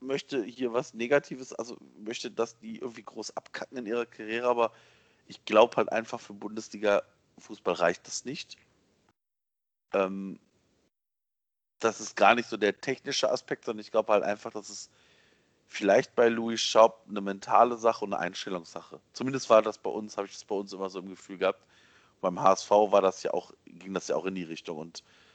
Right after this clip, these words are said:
ähm, ja, wenn der in, in der Schweiz oder irgendwo anders sein Glück findet, gerne. Ähm,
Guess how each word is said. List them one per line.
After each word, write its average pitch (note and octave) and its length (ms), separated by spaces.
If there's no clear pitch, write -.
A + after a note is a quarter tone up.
ähm, E2+ 320
ja, F#2+ 320
wenn G#2 140
der A2 240
in, G#2+ 260
in G#2 160
der G2+ 100
Schweiz G2+ 480
oder G2+ 180
irgendwo G2 200
anders G#2+ 260
sein G#2 160
Glück G#2+ 200
findet, G#2+ 520
gerne. B2 480
Ähm, G2 400